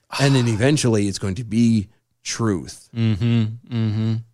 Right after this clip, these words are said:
Speaker 1: And there's no saving anything. I know. And again, the world is gonna have to end at some point. It's gonna have to go to hell for Jesus to come back.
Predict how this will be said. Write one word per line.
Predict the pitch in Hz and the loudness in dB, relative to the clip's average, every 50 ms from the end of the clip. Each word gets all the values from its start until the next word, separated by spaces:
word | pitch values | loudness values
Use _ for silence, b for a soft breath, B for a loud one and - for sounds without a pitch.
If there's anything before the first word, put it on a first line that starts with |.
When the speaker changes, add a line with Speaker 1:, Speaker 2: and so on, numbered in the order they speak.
| _ _ _ _ _ _ _ _ _ _ _ - | _ _ _ _ _ _ _ _ _ _ _ -2
Speaker 1:
And | 117 139 | 0 2
there's | 135 127 123 - - | 2 2 0 0 0
no | 113 107 107 110 107 104 95 - | 0 0 0 0 0 -2 -4 -6
saving | - - - 127 120 120 131 | -6 -2 0 2 2 4 4
anything. | 139 131 131 123 | 2 2 2 2
I | 135 | 2
know. | 156 175 185 180 | 2 4 4 4
And | 156 160 | 4 2
again, | 175 180 196 175 120 98 | 2 2 2 2 0 0
the | 95 - | 0 0
world | 131 170 226 233 196 | 2 4 4 2 2
is | 170 | 2
gonna | 143 165 156 135 | 0 0 2 2
have | 147 143 - - | 2 0 0 0
to | - | -2
end | 117 110 90 | -2 -2 -2
at | 82 - | -2 -2
some | - 143 147 135 | 0 2 2 2
point. | 113 123 113 95 85 | 2 0 0 -2 -2
It's | 92 90 - | -6 -4 -4
gonna | 160 175 160 | -2 0 0
have | 147 151 139 | 0 0 0
to | 147 | 0
go | 131 147 139 | 0 0 2
to | 127 | 2
hell | 110 135 139 127 | 4 2 2 2
for | 123 | 0
Jesus | 120 113 123 117 101 101 98 98 | -2 -2 -2 -2 -2 -4 -6 -6
to | 101 | -6
come | - 101 87 85 | -6 -6 -6 -8
back. | 85 67 57 - - | -10 -12 -14 -16 -20